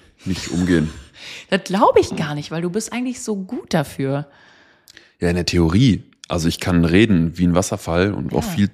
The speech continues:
Speaker 1: viel mehr, als man
Speaker 2: Wenn wir
Speaker 1: von mir
Speaker 2: zusammen
Speaker 1: hören
Speaker 2: Storys
Speaker 1: möchte.
Speaker 2: machen, das ist so, als würdest du das, und bei dir kommt das immer so, so alles so authentisch, also es ist ja
Speaker 1: Ja,
Speaker 2: auch
Speaker 1: aber
Speaker 2: so,
Speaker 1: das
Speaker 2: aber
Speaker 1: ist,
Speaker 2: so,
Speaker 1: das ist aber so selbst
Speaker 2: wie du wirklich bist.
Speaker 1: entschieden, so was ich an deinem
Speaker 2: Ja.
Speaker 1: Job nicht, äh, also für mich nicht könnte, ist wirklich zu wissen,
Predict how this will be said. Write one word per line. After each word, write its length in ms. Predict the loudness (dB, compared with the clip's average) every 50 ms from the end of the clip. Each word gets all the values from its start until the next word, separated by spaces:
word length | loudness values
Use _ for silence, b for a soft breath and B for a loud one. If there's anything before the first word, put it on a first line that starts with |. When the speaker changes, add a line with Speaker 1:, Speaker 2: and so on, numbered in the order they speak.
| _ -10
Speaker 1:
viel 200 | 2 4 6 6
mehr, 240 | 6 6 4 4
als 180 | 2 0 0 0
man 120 | 0 2
Speaker 2:
Wenn 80 | 2 2
wir 40 | 2
Speaker 1:
von 100 | 2 2
mir 40 | 2
Speaker 2:
zusammen 140 | 4 4 4
Speaker 1:
hören 100 | 4 4
Speaker 2:
Storys 260 | 2 4 4 4 4
Speaker 1:
möchte. 120 | 2 2 0
Speaker 2:
machen, 200 | 0 0 0 -2
das 120 | -2 -2
ist 180 | -2 -2 -2 0
so, 120 | 0 0
als 240 | 0 0 -2 -2 -2
würdest 280 | 0 0 0 0 -2 0
du 60 | 0
das, 140 | 0 0 0 B B B B B B B
und 80 | -2 0
bei 80 | 0 2
dir 160 | 2 2 0
kommt 280 | 0 0 0 0 0 0
das 100 | -2 -2
immer 260 | 0 0 2 2 2
so, 400 | 0 0 0 2 2 0 -2 -4 _ _ _ _ _ _ _ _ _ _ _ _ _ _ _
so 300 | -6 -4 -4 -4 -4 -6
alles 420 | _ -4 -2 0 0 0 -2 -2 -2
so 260 | 0 0 0 0 0
authentisch, 800 | 0 0 -2 -2 -4 -4 0 2 2 2 2 2 2 0 0 0
also 160 | 0 -2 -2 0
es 60 | 0
ist 160 | 0 0 2
ja 80 | 2 2
Speaker 1:
Ja, 60 | 2
Speaker 2:
auch 60 | 2
Speaker 1:
aber 80 | 2 4
Speaker 2:
so, 40 | 4
Speaker 1:
das 60 | 4
Speaker 2:
aber 100 | 4 2
Speaker 1:
ist, 60 | 2 2
Speaker 2:
so, 240 | 4 4 4 4
Speaker 1:
das 100 | 2 2 0
ist 120 | 2 0
aber 200 | 0 2 2 2 2
so 140 | 2 2
selbst 360 | 2 2 2 4 4 4 2 4
Speaker 2:
wie 80 | 4
du 80 | 4 4
wirklich 300 | 4 2 0 -2 -2 0
bist. 240 | 0 0 0 0 -2
Speaker 1:
entschieden, 580 | -2 0 0 -2 -4 -4 -4 -2 -2 -2 -2
so 180 | -2 -2 -2 -2
was 140 | -2 -4 -6
ich 140 | -4 -4
an 120 | -2 -2 0
deinem 280 | 0 2 2 2 0
Speaker 2:
Ja. 60 | 2 2
Speaker 1:
Job 360 | 2 2 0 -2 -14 -8 -4
nicht, 500 | -2 -2 -2 -4 -10 -14 -14 -16 -12 -4
äh, 60 | -2
also 480 | 0 2 2 2 0 0 -2 -4 -8 -4
für 120 | 0 2
mich 260 | 4 4 2 2 -2
nicht 180 | -2 -2 -2 0
könnte, 360 | -2 0 0 0 -2 -2 -2
ist 320 | -2 -2 -2 -4 -6 -4 -4
wirklich 260 | -6 -6 -6 -8 -12
zu 220 | -10 -12 -10 -6
wissen, 420 | -6 -6 -4 -4 -4 -4 -4 -4